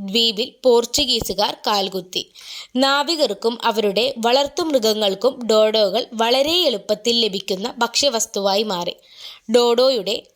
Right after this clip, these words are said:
ഭക്ഷ്യ ഭീതിയില്ലായ്മ എന്ന സ്വഭാവമായിരുന്നു ഇതിന് കാരണം. ആയിരക്കണക്കിന് ഡോഡോകൾ ഇത്തരത്തിൽ കൊല്ലപ്പെട്ടു. മനുഷ്യരുടെ അധിനിവേശത്തിനൊപ്പം ക്ഷണിച്ചും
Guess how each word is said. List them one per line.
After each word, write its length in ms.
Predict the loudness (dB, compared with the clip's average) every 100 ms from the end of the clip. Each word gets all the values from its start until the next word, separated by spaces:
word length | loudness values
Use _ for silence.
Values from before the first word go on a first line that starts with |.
| -4
ഭക്ഷ്യ 420 | -4 0 0 0 -2
ഭീതിയില്ലായ്മ 1000 | 0 0 2 0 0 0 -2 -2 -4 -4 -4
എന്ന 220 | -4 -2
സ്വഭാവമായിരുന്നു 1120 | -2 -2 0 0 2 0 0 0 -2 -4 -8 -6
ഇതിന് 260 | -4 -4 -2
കാരണം. 460 | 0 0 0 -4 -10 -20 -18 -16 -14 -4
ആയിരക്കണക്കിന് 880 | -2 2 0 0 -2 -2 -2 0 0
ഡോഡോകൾ 640 | 2 2 4 4 2 -2 -4
ഇത്തരത്തിൽ 600 | -8 0 0 0 -2 -4
കൊല്ലപ്പെട്ടു. 640 | 0 -2 -2 -2 -4 -6 -14 -14 -20 -18 -14 -2
മനുഷ്യരുടെ 840 | 0 0 0 -2 -2 -2 -4 -8 -4
അധിനിവേശത്തിനൊപ്പം 1300 | -2 -2 -2 -2 0 0 0 -2 -4 -4 -2 -2 -2 -2
ക്ഷണിച്ചും 720 | 0 0 -2 -4 -2 -2